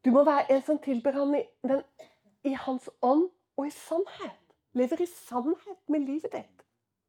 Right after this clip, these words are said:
Forstår du? Derfor kunne Jesus si: "Jeg har aldri kjent dere." Det er aldri, det er ikke det møtet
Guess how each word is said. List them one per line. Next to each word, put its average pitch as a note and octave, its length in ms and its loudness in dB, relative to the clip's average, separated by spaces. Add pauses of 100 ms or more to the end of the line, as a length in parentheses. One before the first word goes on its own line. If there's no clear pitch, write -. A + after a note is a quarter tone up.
Forstår C#4+ 380 -8
du? A#4+ 80 -6 (1120)
Derfor D#4+ 240 2
kunne F4 240 6
Jesus D#4 240 -2
si: E4+ 80 -2
"Jeg E4+ 80 2
har - 160 -6 (240)
aldri C#4 600 4 (420)
kjent E4 560 0
dere." A#4 320 2 (240)
Det F4 80 4
er - 100 4
aldri, F4 260 4 (280)
det F4+ 120 4 (120)
er C#4 160 4
ikke F4+ 240 2
det D#4 100 8
møtet F#4 840 6